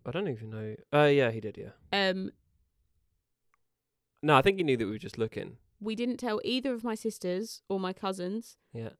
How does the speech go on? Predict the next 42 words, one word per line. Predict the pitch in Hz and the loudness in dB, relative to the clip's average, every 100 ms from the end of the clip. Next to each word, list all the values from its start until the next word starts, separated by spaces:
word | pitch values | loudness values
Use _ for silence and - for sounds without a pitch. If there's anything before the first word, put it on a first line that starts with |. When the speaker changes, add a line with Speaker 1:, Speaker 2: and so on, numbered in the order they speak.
| - | -2
Speaker 2:
My | 202 | -2
brother | 208 240 247 | 4 4 4
knew | 240 220 208 | 2 2 0
because | 202 202 | -2 -2
I | 202 | -2
needed | 196 196 196 | -2 -4 -4
my | 190 185 180 | -2 -2 -2
sister-in-law | - 196 - 180 175 | -6 -10 -6 -4 -4
to | 180 | -6
sign | - 170 175 | -6 -6 -6
some | 170 | -8
documents. | 160 - - 151 - 104 | -10 -10 -8 -8 -8 -6
Speaker 1:
Mm-hmm. | 113 127 _ - - - | -6 -8 _ -20 -12 -4
Speaker 2:
And | 180 | -2
we | 175 | -2
told | 185 175 _ | -2 -4 _
both | 190 190 - | 2 2 -2
of | 180 | -4
my | 190 180 | -2 -2
parents. | 180 170 165 160 160 - - - _ _ _ _ _ _ _ _ _ _ _ _ _ _ _ _ _ _ _ | -2 -4 -2 -4 -6 -10 -12 -14 _ _ _ _ _ _ _ _ _ _ _ _ _ _ _ _ _ _ _
There | 185 | -8
was | 180 | -6
a | 185 | -4
reason | 202 185 175 | -4 -4 -10
for | 175 | -10
both | 170 170 | -8 -8
of | 175 | -8
them. | 165 170 | -10 -4
And | 185 | 0
my | 185 | 0
granny, | 190 180 160 156 | 2 2 2 -6
because | 147 - 165 160 - - | -6 -4 -4 -4 -10 -10
we | 180 | -10
just | - 160 | -8 -10
knew | |
granny | 156 147 110 | -6 -6 -6
would | |
be | - | -10
proud | - 85 - | -10 -10 -6
of | |
Speaker 1:
Yeah. | 104 | -6
Speaker 2:
us. | 98 | -6